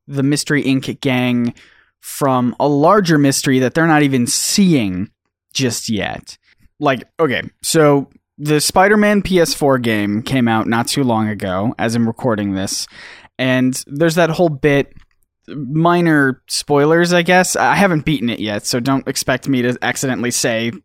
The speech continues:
gigantic twists and whatnot, 'cause I don't even know all of it, but, uh, there's a part where, like, all the villains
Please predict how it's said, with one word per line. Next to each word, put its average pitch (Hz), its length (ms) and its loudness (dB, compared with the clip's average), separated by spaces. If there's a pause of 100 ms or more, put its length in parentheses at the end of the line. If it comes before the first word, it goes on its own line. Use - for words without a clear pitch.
(100)
gigantic 127 640 -2
twists - 400 -6
and 127 140 -4
whatnot, 104 420 -4
'cause 143 160 -2
I 226 100 4
don't 180 140 4
even 110 240 -4
know 98 260 -6 (120)
all 98 200 -2
of 98 120 -6
it, 98 180 -6
but, - 180 -2 (480)
uh, - 140 -6
there's 208 300 2
a 214 80 2
part 247 340 2
where, 185 160 4
like, 165 300 2
all 165 180 4
the 160 140 0
villains 147 680 2